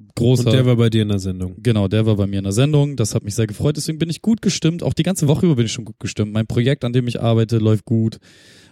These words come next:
Speaker 1: Ähm, all der ganze andere Scheiß, um den ich mich im Büro kümmere, so wie diese Lego-Wand und so, das funktioniert alles, ist geil, macht Spaß und ist grad einfach eine gute Zeit. Ich, ich bin sehr ausgelassen. Ich, ich spiel wieder geile Videospiele. Ich habe jetzt Neo, Neo wieder angefangen, also den,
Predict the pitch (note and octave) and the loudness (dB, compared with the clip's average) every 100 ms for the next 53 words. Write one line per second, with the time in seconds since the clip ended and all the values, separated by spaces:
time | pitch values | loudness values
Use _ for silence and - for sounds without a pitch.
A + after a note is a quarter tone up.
0 | _ G2+ G2+ G2+ G2 F#2+ - - G#2 G#2+ | _ 0 2 2 0 -8 -12 -2 0 2
1 | A2 G#2+ A#2 A#2 G#2+ A2+ G#2+ G#2 A2 G#2+ | 2 0 0 0 2 0 0 0 -2 -2
2 | A2 - A2 G#2 A2 A#2 - G#2+ G#2 G2 | -4 -6 -2 0 2 0 0 -2 0 0
3 | F#2+ F#2+ G2+ G#2 A2+ B2 A#2 G#2+ G#2 G#2 | -2 -2 0 2 2 4 4 2 0 -4
4 | G2 G#2 G#2 G2+ G#2 - - A2 G#2 - | 0 2 2 0 -4 -6 -8 -8 -6 -6
5 | G#2 G2+ - G2 G2+ G2 F#2+ - F#2 - | -2 -2 0 0 2 2 0 -4 -8 -2
6 | G2+ G2 G2 G2+ G2 F#2+ - G2+ G2 G2 | 0 2 2 2 -2 -6 -4 0 2 2
7 | G2 - F#2+ - - - - - - - | 0 -2 -8 -10 -20 -20 -20 -20 -20 -20
8 | _ C#3+ - G3 G3 F#3+ E3+ F3+ E3 - | _ -2 0 0 2 2 4 2 2 0
9 | G#2 F#2+ - A2+ B2 - - A2+ - B2 | 0 0 -4 -2 -2 -2 -4 -4 -2 -2
10 | A#2 G2+ A#2 B2+ B2+ B2+ B2+ A#2 A#2+ B2 | -2 0 0 2 0 -2 0 0 -2 -4
11 | A#2+ G#2 - - A#2 - D3+ F3+ D3+ D3 | -6 -6 -6 -6 -4 -2 0 2 2 0
12 | C3+ B2+ C3+ C3 D3 C3+ - B2+ B2 B2+ | 2 2 2 2 2 0 -2 -2 -2 -4
13 | - - A2+ G#2 A#2 C3 C#3+ - B2+ C#3 | -8 -2 -2 -2 -2 2 2 0 0 2
14 | B2 A#2+ A2 A2+ A2+ - A2 G#2 F#2+ G#2 | 2 2 0 -2 -4 -2 -2 0 0 -2
15 | G2 | -4